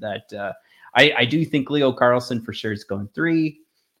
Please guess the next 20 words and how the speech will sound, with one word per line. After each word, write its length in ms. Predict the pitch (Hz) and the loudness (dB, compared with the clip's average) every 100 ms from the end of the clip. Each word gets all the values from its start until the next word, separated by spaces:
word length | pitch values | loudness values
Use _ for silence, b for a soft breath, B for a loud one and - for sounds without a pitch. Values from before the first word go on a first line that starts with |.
| _ | _
Um, 640 | 117 117 113 110 107 107 135 | 2 4 4 0 -2 -4 -2
this 180 | 147 | 0
is 140 | 139 127 | 0 0
the 160 | 123 | 0
consolidated 800 | 117 113 - 117 123 113 113 104 | 0 -4 0 0 0 0 0 0
rankings, 520 | 104 104 104 104 104 | -2 -6 -6 -8 -8
by 160 | - 104 | -6 -6
the 80 | 104 | -6
way, 240 | 104 101 | -6 -8
from, 440 | 104 110 101 101 101 | -8 -8 -6 -8 -8
uh, 320 | 98 101 101 | -8 -8 -8
Elite 300 | 113 110 113 | -6 -4 -4
Prospects 540 | - 107 - - 104 - | 0 0 0 -6 -6 -8
that 100 | - | -10
we're 120 | 110 | -8
looking 240 | 104 101 101 | -8 -8 -10
at 160 | 101 | -8
right 200 | 104 107 | -8 -8
now. 380 | 107 101 101 107 _ | -8 -8 -8 -12 _
<laughs> 640 | _ _ _ _ _ - | _ _ _ _ _ -8